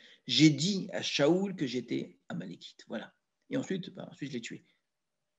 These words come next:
Et ça, c'est important. Pourquoi est-ce qu'il a besoin de dire tout ça ? Alors, il me semble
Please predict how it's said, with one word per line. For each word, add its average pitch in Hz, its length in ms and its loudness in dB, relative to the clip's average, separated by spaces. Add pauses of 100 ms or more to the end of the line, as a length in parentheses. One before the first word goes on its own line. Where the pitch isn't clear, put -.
(1200)
Et 151 80 2
ça, 262 140 8
c'est 214 120 4
important. - 400 -4 (1300)
Pourquoi 220 260 8
est-ce 147 100 0
qu'il 127 80 -2
a 127 40 2
besoin 117 140 -2
de 113 100 -2
dire 120 180 -10
tout - 100 -18
ça ? - 240 -14 (1000)
Alors, 113 300 -4 (840)
il 208 100 4
me 214 100 10
semble 123 420 -2